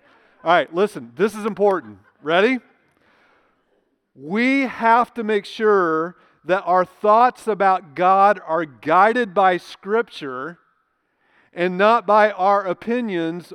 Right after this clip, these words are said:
or popular beliefs. And I'll point those out while I'm preaching where people get confused. So please, in the next few weeks,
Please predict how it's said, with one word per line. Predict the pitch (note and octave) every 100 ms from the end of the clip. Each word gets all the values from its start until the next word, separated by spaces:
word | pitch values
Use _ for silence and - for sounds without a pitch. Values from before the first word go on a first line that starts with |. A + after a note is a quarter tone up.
| -
or | F3 F3
popular | - G#3 G#3 G#3 G#3 G3 F#3+
beliefs. | F3 F3+ F#3 C#3 - _ - _ _ _ _ -
And | C#3+
I'll | F3+
point | - G#3 G#3
those | G#3 G3+
out | G3+ G#3 D3+ _ _ _
while | D3+ D3+ D3+
I'm |
preaching | C#3+ F3+ F#3 E3 D3 D3 - _ _ _ _ _
where | D3 F3+ G#3
people | G#3 F#3+ F#3
get | F#3 F3
confused. | D#3 F#3+ G3 C3+ G2+ _ _ _ _ _
So | _ G3 F#3
please, | - A3+ B3+ C4 A#3 G3
in | - G3 G#3+ G#3
the | F#3
next | E3 G3 G#3 -
few | G#3 G#3+
weeks, | F#3 G3+ E3+ C#3 - -